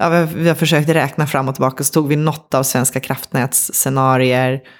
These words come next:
och så, eh, avrundade vi lite för det skulle bli lätt att komma ihåg vårt <laughs> mål. Så vi har sagt,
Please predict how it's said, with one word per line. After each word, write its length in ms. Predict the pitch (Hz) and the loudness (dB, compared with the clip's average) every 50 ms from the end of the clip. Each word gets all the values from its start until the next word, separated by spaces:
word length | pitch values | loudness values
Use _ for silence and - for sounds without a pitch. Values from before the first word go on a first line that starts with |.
| _ _ _ _ _ _ | _ _ _ _ _ _
och 180 | - - - 139 | -14 -10 -6 -4
så, 380 | - - - - 127 120 127 135 | -2 -2 0 -2 -2 -2 -2 0
eh, 640 | 131 131 131 131 123 123 - - - - - - | 0 0 -2 -4 -4 -6 -8 -10 -12 -14 -16 -6
avrundade 540 | - - 156 151 139 147 147 147 143 135 131 | -2 0 0 2 2 0 0 0 0 -2 0
vi 60 | 135 | -2
lite 180 | 139 139 139 - | -2 -2 -4 -6
för 60 | - - | -6 -4
det 80 | 135 | -4
skulle 280 | 135 - - 135 135 131 | -4 -2 -2 -4 -4 -4
bli 120 | 135 135 | -2 -2
lätt 340 | 131 135 135 - - - - | -2 -2 -2 -4 -8 -10 -8
att 280 | 135 123 123 - 139 - - _ _ _ _ _ _ _ _ - | -6 -6 -6 -6 -8 -12 -16 _ _ _ _ _ _ _ _ -8
komma 260 | - 202 185 175 170 | -4 -2 -2 0 0
ihåg 360 | 160 214 220 175 139 139 160 | -2 -2 -2 -2 -4 -6 -8
vårt 400 | 135 143 147 156 143 - - - - 226 226 - | -10 -10 -10 -10 -12 -14 -14 -4 0 0 0 0
<laughs> 220 | - - - - | -2 -4 -2 0
mål. 300 | 240 214 202 180 156 160 | 2 2 2 2 0 -2
Så 120 | - - 196 | -2 0 2
vi 80 | 185 | 2
har 60 | 185 185 | 2 2
sagt, 420 | 185 - 170 156 - - - - | 2 0 -4 -4 -6 -10 -20 -20